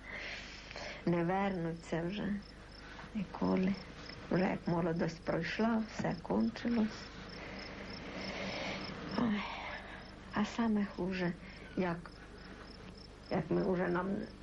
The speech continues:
не смішно казала тут одна. «От я, — каже, — ніколи тепер оце не засміюсь так весело, як ми сміялися».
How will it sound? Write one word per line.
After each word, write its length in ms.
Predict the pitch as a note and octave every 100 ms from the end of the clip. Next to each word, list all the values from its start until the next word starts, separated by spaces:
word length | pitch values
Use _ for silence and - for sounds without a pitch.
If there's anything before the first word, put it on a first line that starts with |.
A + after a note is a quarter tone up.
| - - -
не 160 | G3+ G3
смішно 460 | - F3 E3 F3
казала 400 | F3 F#3 F#3 G3+ -
тут 160 | F3+
одна. 280 | - F3 F3 - - - -
«От 280 | A3 A#3+ -
я, — 100 | A#3 G#3+
каже, — 220 | A3+ A3
ніколи 640 | A3 A3 - C4+ D4 B3+
тепер 340 | A#3 G3 G3+ G3
оце 280 | F#3 F#3 F#3 - - -
не 140 | F#3
засміюсь 560 | F3 F#3 - F#3+ F#3 -
так 240 | G3 F3+
весело, 280 | G3+ G3 F3+ F3+
як 140 | F3+
ми 120 | F3+
сміялися». 800 | E3 F#3 F3 F3+ F#3+ G#3+ - -